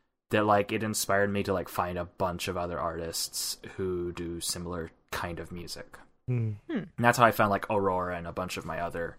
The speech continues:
Speaker 1: single female vocalists with instruments behind them kind of artists.
Speaker 3: Yeah, I can definitely see the connection that they have stylistically.
Speaker 1: I'll let you two talk about the song.
Speaker 3: I felt like these two songs felt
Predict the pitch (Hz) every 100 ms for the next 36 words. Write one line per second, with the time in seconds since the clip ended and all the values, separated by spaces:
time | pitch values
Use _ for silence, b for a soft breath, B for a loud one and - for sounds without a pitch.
0 | - - 117 107 101 95 110 98 90 90
1 | 92 - 90 85 - - 92 - 98 98
2 | - 92 82 - 87 87 85 85 73 76
3 | 73 _ - - 85 76 - _ _ -
4 | 82 64 - - - 160 156 143 135 139
5 | 156 165 160 147 - 147 143 - 143 139
6 | 143 160 196 147 - - 143 139 127 123
7 | 113 131 127 123 147 131 131 - 170 131
8 | 98 - - - - - 107 101 104 104
9 | 107 101 95 104 110 - 104 95 107 117
10 | 113 - _ - 95 - 95 117 190 180
11 | 190 - 240 233 214 180 170 214 226 220
12 | - 240 202 185 175 170 165 - - 175
13 | 165 156 147 -